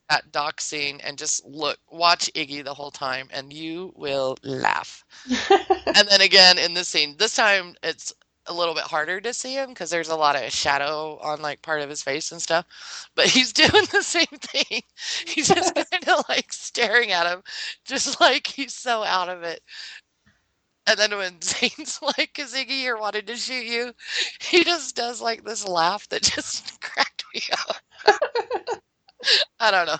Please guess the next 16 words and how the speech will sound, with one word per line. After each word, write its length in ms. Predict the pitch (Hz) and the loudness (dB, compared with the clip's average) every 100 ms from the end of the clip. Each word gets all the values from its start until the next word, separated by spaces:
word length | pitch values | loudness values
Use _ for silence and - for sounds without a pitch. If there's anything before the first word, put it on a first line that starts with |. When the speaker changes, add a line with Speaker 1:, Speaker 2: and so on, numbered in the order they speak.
| - | -4
Speaker 1:
You'll 120 | 233 - | -8 -2
have 180 | 247 _ | -4 _
to 180 | 180 160 - - - - - - | -10 -10 -14 -16 -14 -16 -18 -4
watch 220 | 104 - | -4 -4
it. 80 | - _ _ _ _ _ _ | -12 _ _ _ _ _ _
<laughs> 500 | - - - 269 - | -4 -4 -8 -10 -10
Speaker 2:
That's 180 | 240 - | -14 -16
funny. 340 | - 240 233 247 _ _ | -10 -10 -10 -14 _ _
<laughs> 580 | - 226 - 330 349 - | -12 -8 -4 -6 -6 -12
Speaker 1:
So, 180 | 143 - - - _ _ _ _ _ - | -16 -16 -18 -20 _ _ _ _ _ -18
anyway. 340 | 151 95 78 170 170 _ _ _ _ _ _ | -16 -14 -14 -16 _ _ _ _ _ _ _
So, 320 | - 214 185 | -2 4 4
yeah, 240 | 165 160 139 | 6 4 4
so 180 | 170 165 | -2 0
then 260 | 175 170 | 2 2
Dylan 440 | 170 160 156 151 | -2 -4 -6 -10